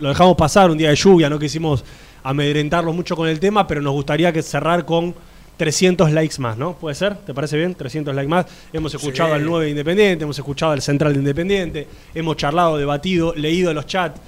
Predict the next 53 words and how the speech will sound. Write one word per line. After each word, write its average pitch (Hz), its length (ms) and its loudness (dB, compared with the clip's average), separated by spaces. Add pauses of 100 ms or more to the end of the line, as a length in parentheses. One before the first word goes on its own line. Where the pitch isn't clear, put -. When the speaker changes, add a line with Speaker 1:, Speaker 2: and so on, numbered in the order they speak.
(300)
Speaker 1:
acompañado 165 800 2
también 165 280 0
a 165 40 0
la 165 100 0
gente, 196 220 -2
así 160 160 -4
que 156 180 -4 (200)
les 151 100 -6
pedimos 160 360 0
los, 135 340 -2
los 135 140 -6
likes. 117 280 -8
Y 208 80 -4
por 254 180 2
otro 254 140 2
lado, 220 300 4
Misil, 196 420 0 (500)
en 113 140 -10
mi 127 80 -6
curro, 151 380 -2
obviamente 139 360 -6
mi 147 80 -4
chivo 160 180 -8
lo 120 60 -12
tengo 131 140 -10
que 143 40 -12
pasar, 208 340 0 (240)
jugadón 196 500 4
punto 180 280 0
bet 185 160 0
punto 180 320 4
ar, 196 120 6
no 170 100 0
nos 160 100 -2
podemos 165 320 0
olvidar 160 300 0
de 196 140 2
esto, 190 240 -2
jugadón 151 500 2
punto 151 320 -2
bet 165 160 2
punto 160 400 2
ar, 190 240 6 (640)
eh, 170 160 0
si 151 140 -4
quieren 160 200 0
jugar 156 280 0
seguro 170 460 2
dentro 160 260 -2
de 143 80 -4
Capital 143 340 -6
Federal 156 500 -4
y 147 260 -8